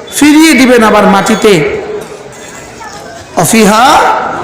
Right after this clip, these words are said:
নুঈদুকুম, আবার ফিরিয়ে দিব মাটিতে, মাটি থেকে আসা শরীর ফিরিয়ে দিব মাটিতে। আর খুলির রূহ মিন আমরি রব্বি, রূহ উপর থেকে আসা রূহ। সুম্মা ইলাইনা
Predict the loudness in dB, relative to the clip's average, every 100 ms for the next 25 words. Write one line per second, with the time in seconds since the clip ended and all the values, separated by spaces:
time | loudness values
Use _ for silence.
0 | -4 0 2 4 4 4 2 2 2 2
1 | 2 2 2 2 2 4 4 4 4 4
2 | 2 0 0 0 0 -4 -10 -14 -16 -18
3 | -14 -4 0 2 2 2 2 2 2 2
4 | 2 2 2 2 0 0 0 2 2 2
5 | 2 2 0 -2 0 -2 -2 -6 -12 -14
6 | -16 -16 -18 -4 0 2 4 2 2 4
7 | 4 4 4 4 4 2 2 0 0 2
8 | 2 0 0 0 0 -4 -10 -16 -18 -6
9 | 0 4 4 4 2 0 0 0 2 2
10 | 2 2 4 4 4 0 -4 -6 -10 -12
11 | -14 -18 -20 -20 -14 -2 2 4 2 2
12 | 2 2 2 2